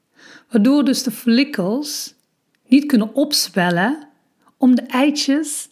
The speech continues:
te laten rijpen. Die constante hoeveelheid van synthetische hormonen die door de pil worden toegediend, ver-, ver-, verhinderen eigenlijk die natuurlijke stijging van oestrogeen.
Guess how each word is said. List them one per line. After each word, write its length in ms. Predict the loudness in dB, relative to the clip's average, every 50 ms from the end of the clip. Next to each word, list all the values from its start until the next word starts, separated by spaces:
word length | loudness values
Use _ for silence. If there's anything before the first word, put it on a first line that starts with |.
| _ _
te 120 | -2 0
laten 420 | 2 2 2 0 0 0 -2 0 0
rijpen. 600 | 2 2 2 2 0 -2 -6 -12 -16 -16 -18 _ _ _ _ _ _ _ _ _ _
Die 220 | -4 -4 -4 -4
constante 720 | -4 -2 -2 -2 -2 -4 -4 -2 0 0 0 0 0 0 -2
hoeveelheid 1000 | -2 -2 0 0 2 2 2 2 0 0 -2 -2 -2 -4 -6 -8 -14 -18 -20 -20 _ _ _ _ _ _ _ _ _ _ _ _
van 220 | _ -4 -2 -2 0
synthetische 640 | 2 2 0 2 2 0 0 0 0 -4 -4 -2 0
hormonen 640 | 0 2 2 2 2 2 0 0 -2 -2 -2 -2
die 140 | -2 -2 0
door 140 | 0 0 -2
de 80 | -2 -4
pil 320 | -4 -2 0 2 2 2
worden 260 | 2 0 0 -2 -2
toegediend, 760 | -2 -2 -2 0 0 -2 -2 0 0 0 -2 -2 -4 -6 -12 _ _ _ _ _
ver-, 400 | _ -6 -4 -2 0 0 -2 -2 -4 -12 -16
ver-, 460 | -14 -8 -4 -2 -2 -2 -4 -6 -8
verhinderen 520 | -6 -2 2 2 2 4 4 2 0 -2
eigenlijk 340 | -2 -2 -2 -2 -2 -2 0
die 80 | 0 0
natuurlijke 600 | 0 0 -2 0 0 0 2 0 0 -4 -4 -8
stijging 460 | -10 -4 -2 0 0 2 0 -2 -2
van 240 | -2 -2 -2 0 -2
oestrogeen. 800 | -4 -6 -6 -6 -4 -4 -4 -2 -2 -2 0 0 0 -2 -2 -4